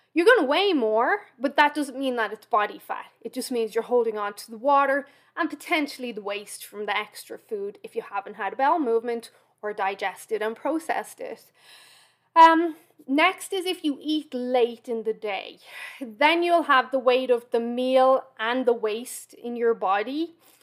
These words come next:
So you're eating later in the day, and then you get up the next morning to weigh at the same time you normally do, you're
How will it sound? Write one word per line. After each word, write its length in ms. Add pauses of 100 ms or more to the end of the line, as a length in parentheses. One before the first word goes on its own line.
(140)
So 160
you're 220
eating 320
later 320
in 120
the 80
day, 580 (640)
and 160
then 160
you 120
get 260
up 180
the 80
next 300
morning 400
to 140
weigh 580
at 200
the 120
same 360
time 340
you 120
normally 600
do, 380 (540)
you're 440